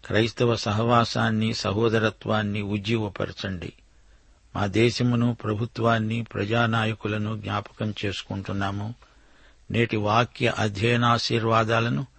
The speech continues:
మాకందరికీ సమృద్ధిగా దయచేయమని, మహిమ పొందుమని మా ప్రభువు రక్షకుడు అయిన యేసు నామమున ప్రార్థిస్తున్నాము తండ్రి.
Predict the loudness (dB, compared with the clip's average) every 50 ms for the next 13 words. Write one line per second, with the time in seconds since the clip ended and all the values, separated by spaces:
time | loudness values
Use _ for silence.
0 | -20 -20 _ _ _ _ _ _ -2 0 0 0 2 2 2 4 6 6 4 4
1 | 2 0 -2 -2 0 0 0 0 2 0 0 0 0 0 0 2 2 2 2 2
2 | 0 0 0 0 0 0 0 0 0 0 0 0 -2 -2 -4 -10 -18 -20 -20 -20
3 | _ -20 -14 -6 0 2 2 2 4 4 2 2 2 0 0 0 0 0 0 0
4 | 0 -2 -2 -2 -4 -6 -8 _ _ _ _ _ -20 _ _ _ _ -8 -4 -2
5 | -2 -2 -2 0 0 2 2 4 4 2 4 4 2 4 4 2 0 0 -2 -4
6 | -4 -2 -2 -2 0 0 -2 -2 0 0 0 2 0 0 -2 -4 -4 -2 2 2
7 | 2 2 2 0 -2 -2 0 0 2 2 2 2 0 0 -2 -2 -4 -4 -6 -6
8 | -4 0 0 0 0 0 -2 -4 -4 -4 -2 -2 -2 -2 -2 -2 -2 -4 -6 -4
9 | -4 -4 -4 -4 -4 -6 -6 -8